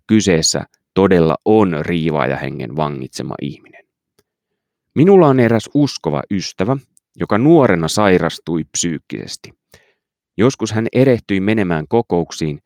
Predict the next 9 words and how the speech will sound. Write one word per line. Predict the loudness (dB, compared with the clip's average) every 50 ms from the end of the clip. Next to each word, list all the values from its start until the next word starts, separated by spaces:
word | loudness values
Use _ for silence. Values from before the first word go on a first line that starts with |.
| _ _ _ _ _ -12 -4 0
joissa | 2 2 2 0 -2 -6 -4
hänestä | -2 -2 0 0 0 -2 -4 -6 -8 -2
alettiin | 0 0 0 0 -2 _ _ -6 -4 -4 -4 -4 -8 -8 -4
ajaa | -2 0 0 2 0 0 -2 -4 _
ulos | 0 2 2 2 2 0 -4 -10 _ -8
riivaajahenkiä. | -4 -2 0 2 0 0 0 -2 -2 -2 -4 -4 -4 -6 -6 -6 -10 -16 -20 -20 -20 -20 _ _ _ _ _ _ _ _ _ _ _ _ _ _ _ _
Silloin | -4 0 2 4 6 6 4 4 2 0
aina | 0 2 2 2 2 0 -4 -6 _ -8
sairaus | -6 -2 0 2 4 4 4 4 2 2 0 0 -2 -4